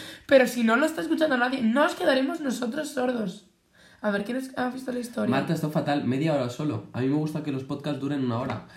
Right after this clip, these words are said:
Speaker 2: ¿Sabes que yo ahora estoy escuchando mucho el podcast, los podcasts de Jordi Wild, que duran como cuatro
Speaker 1: Qué
Speaker 2: horas?
Speaker 1: pesado, que sí, que no nos importa, que
Speaker 2: A mí
Speaker 1: no
Speaker 2: me
Speaker 1: nos
Speaker 2: importa.
Speaker 1: gusta.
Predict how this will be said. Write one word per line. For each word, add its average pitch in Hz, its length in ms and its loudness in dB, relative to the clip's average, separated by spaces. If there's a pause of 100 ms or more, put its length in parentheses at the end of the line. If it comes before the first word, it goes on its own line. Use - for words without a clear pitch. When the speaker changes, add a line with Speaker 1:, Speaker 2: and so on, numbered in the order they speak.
(200)
Speaker 2:
¿Sabes 180 300 2
que 185 180 2
yo 180 80 4
ahora 185 120 4
estoy 175 160 -4
escuchando 165 380 0
mucho 165 280 2
el 131 60 -4
podcast, 139 360 -4
los 123 160 -4
podcasts 175 420 -6
de 165 80 0
Jordi 160 180 -2
Wild, 139 260 -6
que 127 40 -8
duran 131 220 -6
como 143 240 -2
cuatro 131 220 -4
Speaker 1:
Qué - 80 0
Speaker 2:
horas? 104 100 0
Speaker 1:
pesado, 220 420 -2
que 208 160 -2
sí, 196 380 -2
que 226 140 -8
no 247 120 -4
nos 214 140 -4
importa, 214 720 -2
que - 80 -4
Speaker 2:
A - 20 0
mí 120 120 4
Speaker 1:
no 269 60 4
Speaker 2:
me 220 40 4
Speaker 1:
nos 214 140 4
Speaker 2:
importa. 226 200 -2
Speaker 1:
gusta. 196 340 -6